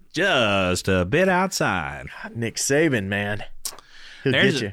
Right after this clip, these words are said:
Speaker 1: Yeah, man. Saban, he's, I think he might be Darth Vader.
Speaker 2: Yeah, he's, he sold his soul
Speaker 1: You know,
Speaker 2: for sure.
Speaker 1: something.
Speaker 2: Or maybe he's just good. I don't know.
Speaker 1: And I remember him coaching at,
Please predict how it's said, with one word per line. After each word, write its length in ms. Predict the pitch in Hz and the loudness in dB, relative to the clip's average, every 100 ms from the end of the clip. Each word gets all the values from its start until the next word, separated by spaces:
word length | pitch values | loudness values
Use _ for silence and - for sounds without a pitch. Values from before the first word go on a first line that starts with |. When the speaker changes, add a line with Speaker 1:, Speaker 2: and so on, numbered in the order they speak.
| - _ - - - - - _ | -10 _ -20 -20 -20 -20 -20 _
Speaker 1:
Yeah, 260 | 98 95 85 | -4 -2 -2
man. 380 | 82 78 76 - - - - - - | -4 -4 -6 -10 -16 -18 -20 -20 -12
Saban, 460 | - 98 85 78 80 | -4 -2 -4 -6 -4
he's, 500 | 95 85 78 - - _ - _ _ _ | -4 -4 -6 -8 -12 _ -20 _ _ _
I 160 | 101 113 | -4 -2
think 200 | 107 92 | -2 0
he 100 | 95 | 0
might 180 | 90 82 | 0 -2
be 100 | 82 | -4
Darth 300 | 78 78 80 | -2 -4 -4
Vader. 360 | 76 73 69 67 - _ _ 98 | -6 -6 -8 -12 -16 _ _ -8
Speaker 2:
Yeah, 240 | 123 120 | -4 -4
he's, 360 | 120 135 - - | -6 -8 -10 -8
he 100 | 147 | -8
sold 300 | - 160 151 | -6 -4 -4
his 120 | 135 | -4
soul 180 | - - | -4 -2
Speaker 1:
You 40 | |
know, 200 | 85 85 | -2 -6
Speaker 2:
for 40 | 82 | -6
sure. 320 | 147 139 123 - - | -4 -6 -6 -14 -12
Speaker 1:
something. 480 | - 95 90 69 67 | -6 -6 -6 -10 -6
Speaker 2:
Or 60 | 127 | 0
maybe 200 | 160 185 | 2 2
he's 100 | 135 | 0
just 160 | 123 | -4
good. 300 | - 87 78 | -2 0 0
I 80 | 85 | 0
don't 160 | 127 104 | -2 -4
know. 180 | 87 98 - | -6 -8 -8
Speaker 1:
And 140 | 131 170 | -2 0
I 80 | |
remember 380 | 247 311 311 277 | 0 0 0 2
him 240 | 202 196 160 | 2 0 -2
coaching 440 | - 147 - 131 | -2 0 0 -2
at, 140 | 113 | -4